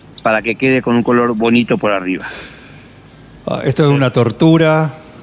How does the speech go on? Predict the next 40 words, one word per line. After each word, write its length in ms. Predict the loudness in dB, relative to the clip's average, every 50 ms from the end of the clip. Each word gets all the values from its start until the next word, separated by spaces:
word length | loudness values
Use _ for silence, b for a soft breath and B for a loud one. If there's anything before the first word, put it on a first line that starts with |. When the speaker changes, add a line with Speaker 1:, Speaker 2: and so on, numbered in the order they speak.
| -12 -8
Speaker 1:
<laughs> 720 | -8 -4 -4 -2 0 0 0 0 -2 -4 -6 -6 -6 -2
Y 140 | 0 0 2
a 100 | 2 0
esta 220 | -2 -2 -2 0 0
hora. 220 | 0 0 -2 -4 -6 -6 -2
Speaker 2:
Una 260 | 0 2 2 2 2 2
tortura. 880 | 2 0 0 0 0 2 2 4 4 4 4 2 2 0 -2 -6 -2
Todo 220 | 2 4 4 4 4
lo 140 | 4 2
que 120 | 2 2 2
dijiste 340 | 2 2 2 0 0 0 0
de 60 | 0
la 60 | 2
empanada 380 | 2 2 2 2 4 4 4 4
me-, 260 | 4 2 2 0 0
mendocina, 720 | -2 -2 0 0 0 2 2 0 2 2 0 0 0 -2 -2
la 160 | -2 0 0
he 60 | 0
probado 360 | 2 2 2 4 4 2 2 0
en 80 | 0
alguna, 500 | -2 0 0 0 0 0 0 0 0 0
más 140 | 0 2 2
de 60 | 4 4
una 100 | 2 2
ocasión 340 | 0 0 0 0 0 0 0
y 80 | 0
son 180 | 0 0 -2 0 0
muy 260 | 0 2 2 2 2
ricas, 260 | 2 2 2 2 0 0
pero 240 | -2 -2 -2 -2 -4 -4 -8 -4
cada 240 | -2 0 2 2 2
ingrediente, 720 | 2 0 0 0 0 0 0 0 -2 0 0 -2 -2 -4 B B B B B B B B B B B -6
eh, 180 | -2 -2 0 0
no 100 | 2 2 2
le 80 | 4
digo 180 | 4 4 4 4
que 80 | 4
no 80 | 4 4
a 60 | 4
nada 420 | 4 4 2 2 2 0 -2 -8